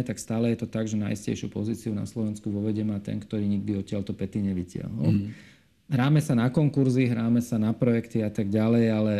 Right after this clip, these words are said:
Speaker 1: ale realita je taká, že, že tie tendre a konkurzy, ktoré prebiehajú, sú v podstate de facto nástenkové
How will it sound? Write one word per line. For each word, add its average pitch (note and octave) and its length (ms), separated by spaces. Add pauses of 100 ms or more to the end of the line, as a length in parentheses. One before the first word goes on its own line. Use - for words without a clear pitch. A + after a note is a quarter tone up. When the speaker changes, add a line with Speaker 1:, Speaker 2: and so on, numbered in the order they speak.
Speaker 1:
ale G#2+ 240 (220)
realita A2+ 640
je G2 80
taká, A2 340
že, G#2 400
že G2+ 140
tie G#2 180
tendre G#2+ 460
a G2+ 100
konkurzy, G#2 400
ktoré G2+ 240
prebiehajú, G2+ 640
sú G2 180
v - 140
podstate G2 420
de F#2+ 160
facto G#2 320
nástenkové A2+ 800